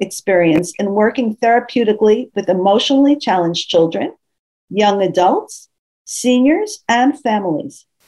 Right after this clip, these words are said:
He's the founder and executive director of Growth and Development Services, a nonprofit organization that services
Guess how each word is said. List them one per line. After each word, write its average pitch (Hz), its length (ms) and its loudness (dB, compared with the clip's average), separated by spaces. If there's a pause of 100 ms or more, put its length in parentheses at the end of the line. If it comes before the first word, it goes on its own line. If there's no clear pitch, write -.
(180)
He's 254 240 0
the 220 100 0
founder 262 560 2 (220)
and 220 120 0
executive 247 720 0
director 214 640 -2 (260)
of 185 220 -6
Growth 254 500 0
and 269 140 2
Development 220 560 0
Services, 147 720 -2 (360)
a 190 60 -2
nonprofit 277 920 0
organization 214 920 -2 (240)
that 185 180 -2
services 220 640 -2